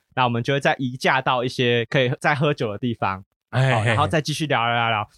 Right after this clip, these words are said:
Speaker 1: 然后聊到可能一点、两点，就是我们从八点出门哦，然后我，我爸就会觉得我儿子人间蒸发到两点
Speaker 2: <laughs>
Speaker 1: 才回来，
Speaker 2: 才回来，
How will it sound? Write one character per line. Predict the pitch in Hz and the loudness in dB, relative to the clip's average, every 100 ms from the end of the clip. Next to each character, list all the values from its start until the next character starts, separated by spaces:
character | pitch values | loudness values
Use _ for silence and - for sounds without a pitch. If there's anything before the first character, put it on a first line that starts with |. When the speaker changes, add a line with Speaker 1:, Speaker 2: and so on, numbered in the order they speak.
| _ | _
Speaker 1:
然 | 113 | -2
后 | 143 | 0
聊 | 143 | 2
到 | 127 147 | 2 0
可 | 131 | 0
能 | 117 | -2
一 | 208 | -2
点、 | 165 117 - | -2 -2 -2
两 | - 120 139 | -2 -2 0
点， | 123 - _ _ _ _ _ - | -2 -4 _ _ _ _ _ -6
就 | 151 | -2
是 | |
我 | 170 135 | 0 0
们 | 135 | 0
从 | 147 | -2
八 | 143 202 | 0 0
点 | 175 | 0
出 | 127 170 | -4 -2
门 | 156 120 | 0 -2
哦， | 110 | -4
然 | 110 147 | -2 0
后 | 135 | 0
我， | 123 - _ _ - | -2 -8 _ _ -10
我 | 117 | -4
爸 | - 160 | 0 2
就 | 156 | 2
会 | |
觉 | 151 | 0
得 | 135 | 0
我 | 117 | 2
儿 | 120 | 0
子 | 127 | 0
人 | 117 135 | -2 0
间 | 143 | 0
蒸 | 147 135 | 0 -2
发 | 135 | 0
到 | 135 139 | 0 2
两 | 127 131 | 2 2
点 | 214 | 2
Speaker 2:
<laughs> | |
Speaker 1:
才 | 214 214 | 2 2
回 | 175 165 151 | 2 0 2
来， | 123 | 2
Speaker 2:
才 | 185 | 4
回 | 160 | 4
来， | 160 | 0